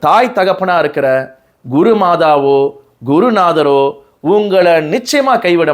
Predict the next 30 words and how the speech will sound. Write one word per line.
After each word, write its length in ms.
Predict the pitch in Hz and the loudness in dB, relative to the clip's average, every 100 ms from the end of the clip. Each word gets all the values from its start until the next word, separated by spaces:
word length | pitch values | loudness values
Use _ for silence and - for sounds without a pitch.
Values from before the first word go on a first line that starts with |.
| 139 | -2
மாட்டாரு. 480 | 127 131 120 120 120 117 - _ _ | -2 0 0 0 -4 -8 -12 _ _
பொறுமை 420 | 170 208 269 262 180 147 | 0 2 0 0 0 0
ரொம்ப 280 | 175 208 196 160 | 0 0 0 0
ரொம்ப 180 | 185 220 147 | 0 0 0
அவசியம். 520 | 156 - 127 120 120 - _ _ - | -4 -8 -8 -6 -8 -12 _ _ -6
கடைசியில 520 | 147 196 175 156 123 139 | -4 -4 -2 0 0 -2
நிச்சயமாக 520 | - 240 226 214 180 | -4 -2 0 2 0
வந்து 160 | 147 147 147 | 0 -4 -2
கை 100 | 147 185 | -2 -2
கொடுத்து 300 | 156 147 165 202 220 - _ - 147 | -4 -4 -2 -2 -2 -10 _ -10 -6
உங்களுடைய 420 | 165 156 139 135 143 135 | 0 2 2 2 0 0
அந்த 140 | 143 131 | -2 0
மோசமான 400 | 170 196 202 180 156 | 0 -2 -2 -2 0
காலத்திலிருந்து 480 | 139 131 131 131 175 262 - _ _ _ | -2 -2 -6 -6 -6 -6 -12 _ _ _
தூக்கிட்டு 340 | 135 135 120 123 | -10 -8 -6 -2
வந்துடுவாரு. 320 | 113 113 107 101 | 0 0 2 2
அதை 120 | 113 135 | 2 2
விட 120 | 156 175 | 2 2
பெரும்பாக்கியம் 460 | 156 170 156 147 143 | 0 0 -2 -2 -2
என்ன 80 | 139 | -4
தெரியுமா? 260 | 135 131 147 - - _ 147 | -4 -4 -4 -6 -18 _ 0
அவங்கள, 260 | 190 196 185 208 233 - _ 180 | 0 2 2 2 -2 -8 _ -2
அவங்களோட, 300 | 226 220 214 208 196 | 0 2 2 2 2
அவங்கள 240 | 196 208 208 - | 0 0 0 -2
இந்த 140 | 208 214 202 | -4 -4 -2
கண்ணால 300 | 226 247 226 | 0 2 0
நம்ம 120 | 190 185 | -2 -2
பார்க்கறதும் 480 | 208 208 175 185 202 - _ _ 165 | -2 -2 -4 -4 -6 -10 _ _ -2
அவங்களோட 240 | 190 185 185 | 0 0 0
திருநாமத்தை 480 | 262 285 240 214 | 0 2 0 -2